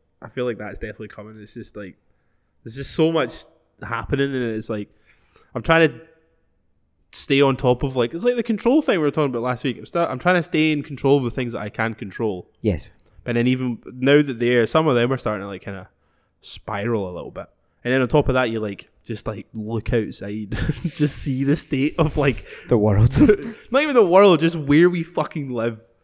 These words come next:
Speaker 1: Like,
Speaker 2: Yeah.
Speaker 1: just being in the U K right now honestly fucking sucks.
Speaker 2: Aye.
Speaker 1: It's
Speaker 2: It's
Speaker 1: so fucking rough. Like, there's a, the cost of living crisis is just, like,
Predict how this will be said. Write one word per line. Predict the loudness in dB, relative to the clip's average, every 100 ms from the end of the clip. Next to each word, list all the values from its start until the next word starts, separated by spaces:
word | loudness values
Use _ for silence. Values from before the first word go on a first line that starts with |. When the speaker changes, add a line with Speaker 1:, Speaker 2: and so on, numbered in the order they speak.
| _ -4
Speaker 1:
Like, | -2 0
Speaker 2:
Yeah. | 2 4 4
Speaker 1:
just | 4 0 -2 -4
being | -4 0
in | 0
the | 0
U | 0 0
K | 0 -4
right | -2 -2 -2
now | -4 -6 -6 _
honestly | 0 2 2 -2 -4 -8
fucking | -10 -16 _ -8 -8 -8 -10
sucks. | -10 -14 -12 -10 -6 -6 -8 -16 -20 -18 -18 _ _ _ _ -6
Speaker 2:
Aye. | -4 -2 -6 -10 -8
Speaker 1:
It's | -4 0 0
Speaker 2:
It's | -2
Speaker 1:
so | -4 0 4 4 4 0
fucking | -2 -2 -2 -4 -4 -4 -4
rough. | -4 -4 -10 -4
Like, | -4 -4 -12 -20 _ _ _ -20 _ _
there's | 0 2 4
a, | 0 -2 -16 _
the | 0
cost | 2 4 4 2
of | 0
living | 2 0
crisis | 0 0 2
is | -4 -8 -8
just, | -10 -6
like, | -6 -6 -12